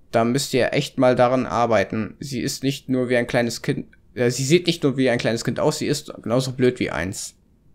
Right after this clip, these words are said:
Okay.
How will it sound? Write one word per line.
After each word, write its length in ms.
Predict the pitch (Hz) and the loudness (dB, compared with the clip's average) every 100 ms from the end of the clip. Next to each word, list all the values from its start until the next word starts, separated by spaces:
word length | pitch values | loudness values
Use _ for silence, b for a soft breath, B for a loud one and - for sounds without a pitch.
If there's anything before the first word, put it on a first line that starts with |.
| - - - _ _ _ _ _ _ _ _ _ _ _ _ _ _ _ _ _ _ | -20 -20 -20 _ _ _ _ _ _ _ _ _ _ _ _ _ _ _ _ _ _
Okay. 420 | - - 104 139 | -12 -2 0 0